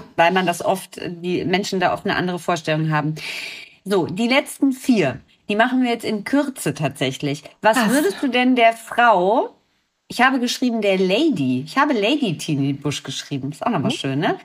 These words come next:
Speaker 1: Was würdest du der jetzt, was würdest du der heute sagen?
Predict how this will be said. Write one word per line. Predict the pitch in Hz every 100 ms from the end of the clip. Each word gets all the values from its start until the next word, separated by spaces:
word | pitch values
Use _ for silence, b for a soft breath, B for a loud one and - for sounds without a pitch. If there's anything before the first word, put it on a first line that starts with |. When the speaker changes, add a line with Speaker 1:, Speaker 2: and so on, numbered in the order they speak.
| -
Speaker 1:
Was | 226 226
würdest | 262 311 294
du | 277
der | 247 233
jetzt, | 208 370 - - -
was | 214
würdest | 240 262 254
du |
der | 233 202
heute | 220 247 214
sagen? | 175 185 262